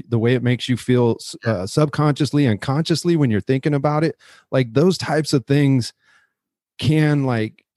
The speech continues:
Speaker 1: affect the way you, your mindset is, your motivation,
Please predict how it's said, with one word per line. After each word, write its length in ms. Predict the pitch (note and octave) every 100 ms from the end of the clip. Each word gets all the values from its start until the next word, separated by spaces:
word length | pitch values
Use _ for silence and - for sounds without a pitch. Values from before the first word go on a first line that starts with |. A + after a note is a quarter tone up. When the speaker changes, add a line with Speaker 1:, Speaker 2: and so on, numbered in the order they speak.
| B2+
Speaker 1:
affect 680 | B2 - - D#3 D#3 -
the 100 | B2
way 280 | A#2+ B2+ B2+
you, 400 | B2+ A#2+ A#2 A2+
your 200 | A2+ A2+
mindset 580 | G#2 A#2+ D3 C3 B2+ A#2
is, 240 | G#2+ G2+
your 120 | A2+ G#2
motivation, 920 | A#2 A2 G2 B2 B2 - G#2 F#2